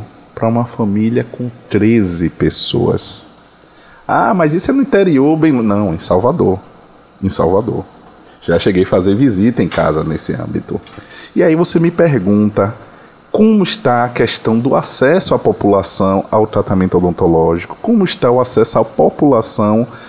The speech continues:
em você poder ser atendido na, na rede pública.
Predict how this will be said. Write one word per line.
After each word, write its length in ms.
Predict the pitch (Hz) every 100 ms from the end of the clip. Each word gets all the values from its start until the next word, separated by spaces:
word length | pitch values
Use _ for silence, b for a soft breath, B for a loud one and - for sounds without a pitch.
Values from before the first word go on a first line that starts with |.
| B B
em 300 | 135 143 143
você 640 | 135 143 143 - 139 139 - -
poder 420 | 143 113 131 147
ser 200 | - 143
atendido 520 | 127 127 113 110 107
na, 380 | 107 107 101 95 -
na 140 | 95
rede 320 | 87 104 98
pública. 640 | - - 85 85 - 80